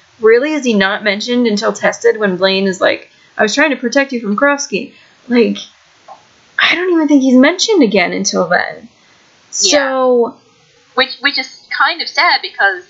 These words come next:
Speaker 2: Kurt and Dave are like, "Let's be friends," but you never get
Speaker 1: Well,
Speaker 2: to,
Speaker 1: and I
Speaker 2: like,
Speaker 1: can
Speaker 2: even,
Speaker 1: Oh, go ahead.
Speaker 2: even just a throwaway line saying, you know,
Speaker 1: Yeah.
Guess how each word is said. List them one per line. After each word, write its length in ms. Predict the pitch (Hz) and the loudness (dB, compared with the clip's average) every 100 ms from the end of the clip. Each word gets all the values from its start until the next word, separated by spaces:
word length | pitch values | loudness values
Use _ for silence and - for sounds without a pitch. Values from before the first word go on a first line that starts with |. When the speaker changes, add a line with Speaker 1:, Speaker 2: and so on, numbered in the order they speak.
| _ | _
Speaker 2:
Kurt 300 | - 247 226 | -2 0 0
and 80 | 196 | -2
Dave 180 | 214 226 | -6 -4
are 80 | 180 | -2
like, 180 | 160 - - | -2 -4 -6
"Let's 200 | 196 196 - - | -4 -4 -6 -14
be 120 | - - | -12 -2
friends," 300 | 208 185 - _ _ _ _ | 0 -2 -10 _ _ _ _
but 280 | 180 - - _ _ _ - | -2 -2 -6 _ _ _ -20
you 440 | 190 185 175 175 180 | -18 -18 -18 -10 -4
never 720 | 185 175 175 165 165 160 - - _ _ _ _ _ _ _ - | -2 -2 0 2 2 0 -4 -14 _ _ _ _ _ _ _ -8
get 100 | 359 | -2
Speaker 1:
Well, 340 | 359 339 311 302 | 0 2 2 -2
Speaker 2:
to, 540 | 339 330 311 311 330 _ _ _ - - - | -8 -12 -14 -16 -20 _ _ _ -18 -16 -4
Speaker 1:
and 100 | 269 | -2
I 40 | 302 | 0
Speaker 2:
like, 100 | 320 | 0
Speaker 1:
can 80 | 294 | -2
Speaker 2:
even, 180 | - 277 269 _ _ _ _ _ _ _ _ _ _ 240 | -2 -4 -12 _ _ _ _ _ _ _ _ _ _ 0
Speaker 1:
Oh, 60 | |
go 60 | 208 | 2
ahead. 120 | 202 | 2
Speaker 2:
even 120 | 175 - | -2 -10
just 200 | - 226 | -14 -14
a 40 | - - | -16 -4
throwaway 440 | 226 226 220 220 | -2 -2 -6 -6
line 380 | 214 214 165 156 - 180 | 0 0 0 -4 -14 -10
saying, 300 | 165 160 156 | -6 -6 -6
you 80 | 160 | -6
know, 300 | 147 151 175 - _ _ _ - | -2 -2 -4 -10 _ _ _ 0
Speaker 1:
Yeah. 180 | 190 | 0